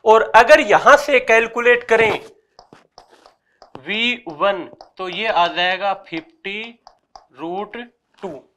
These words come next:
तो यहां से वी वन की वैल्यू हमें फिफ्टी रूट टू मिल जाएगी। मीन्स यहां हमें third equation of motion consecutive two times apply करना है।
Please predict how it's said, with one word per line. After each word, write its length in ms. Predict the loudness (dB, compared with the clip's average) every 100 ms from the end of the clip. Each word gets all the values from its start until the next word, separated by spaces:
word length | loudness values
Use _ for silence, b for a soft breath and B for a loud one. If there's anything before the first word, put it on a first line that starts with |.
| b b -8
तो 80 | -6
यहां 380 | -4 0 2
से 200 | 2 -2
वी 240 | -6 -4 -2
वन 220 | 0 0
की 140 | -2
वैल्यू 300 | -4 -2 -2
हमें 240 | -2 -2 -2
फिफ्टी 360 | -4 -10 -8 -8
रूट 300 | -8 -10 -10
टू 240 | -10 -10 b b b
मिल 200 | -10 -10 -4
जाएगी। 460 | -2 -2 -8 -20 _ _ _ _ _ b b b b b
मीन्स 240 | -2 -2 -4
यहां 380 | -2 2 4 4
हमें 460 | 2 4 2 0 B B _ 2
third 200 | 4 4
equation 720 | -2 -8 -4 -4 0 0 0
of 260 | 0 0 0
motion 600 | 0 -2 0 -2 -2 -6 -14 b b b -2
consecutive 640 | 0 -2 -2 -2 -2 -10 -8 -2
two 260 | 0 0 0
times 320 | -2 -2 -6
apply 480 | -8 -4 -2 -2 -2 -10 _
करना 280 | -6 -4 -6
है। 300 | -6 -16 _